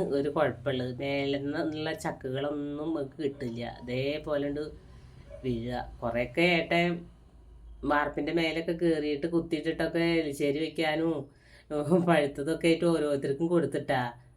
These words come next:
ഞാനാച്ചെങ്കിൽ ആ ഒക്കെ ഫുള്ളും വീഴും. നമുക്ക് പറ്റില്ല ട്ടാ അങ്ങനെയൊന്നും കയറിയിട്ടൊന്നും കുത്തിയിടാനൊന്നും.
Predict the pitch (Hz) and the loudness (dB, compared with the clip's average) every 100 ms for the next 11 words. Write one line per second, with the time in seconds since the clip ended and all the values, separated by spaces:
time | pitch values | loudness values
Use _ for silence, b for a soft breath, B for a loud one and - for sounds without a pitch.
0 | _ 113 107 117 127 143 160 160 156 156 | _ -8 -6 -6 -4 -4 -2 0 -2 -4
1 | - - 175 175 165 156 160 170 180 160 | -12 2 4 4 2 2 2 4 6 4
2 | 131 110 117 127 170 170 160 147 139 131 | 2 -2 -4 0 0 0 -4 -2 -2 -2
3 | 123 123 127 139 143 143 127 127 135 139 | -2 -4 -6 -4 -2 -2 -4 -6 -6 -6
4 | 139 131 135 135 135 135 131 | -6 -6 -6 -6 -8 -10 -12